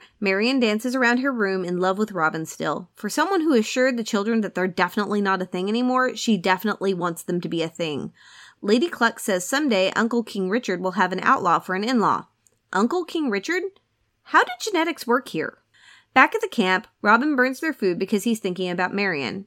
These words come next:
He says he can't just walk up to her and say, "Hey, remember me? We were kids together. Will you marry me?" But I'm pretty sure he could. Friar Tuck comes up and says they'll be called heroes someday.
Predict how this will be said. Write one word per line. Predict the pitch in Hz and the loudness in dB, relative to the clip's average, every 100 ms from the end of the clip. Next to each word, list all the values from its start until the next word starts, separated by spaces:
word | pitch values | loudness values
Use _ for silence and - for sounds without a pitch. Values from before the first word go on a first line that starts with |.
| _ | _
He | - 269 | -4 0
says | 294 254 233 - _ _ _ | 2 2 0 -6 _ _ _
he | - 226 | -2 -2
can't | - 311 233 | 0 0 0
just | 240 202 | -2 0
walk | 185 208 | 0 2
up | 240 226 | 2 0
to | 208 | -2
her | 196 | -2
and | 180 175 | -4 0
say, | 196 190 | 0 0
"Hey, | 190 285 | 0 0
remember | 254 196 214 285 | 0 0 -2 0
me? | 220 185 175 | 0 0 -2
We | 214 | -2
were | 226 | -2
kids | - 277 277 | -2 -4 -4
together. | 208 190 175 | -2 -2 -2
Will | 180 185 | -2 -2
you | 180 | -2
marry | 180 220 277 | -2 -2 -2
me?" | 330 339 _ _ - | -4 -6 _ _ -2
But | 196 | -2
I'm | 185 | 0
pretty | 254 277 | 0 0
sure | - 320 320 _ _ | 0 -2 -2 _ _
he | 214 | -6
could. | 185 151 165 _ _ _ _ _ _ _ - - _ | -2 -2 -4 _ _ _ _ _ _ _ -20 -20 _
Friar | 277 359 | 4 4
Tuck | 392 277 - | 2 -2 0
comes | 254 233 | -2 0
up | 214 208 | 0 -2
and | 208 | -2
says | 214 185 | -2 -2
they'll | 202 185 | -2 -4
be | 180 | -2
called | 214 226 | -2 -2
heroes | 214 190 190 | -2 -4 -4
someday. | - 165 147 104 - | -6 -4 -4 -6 -8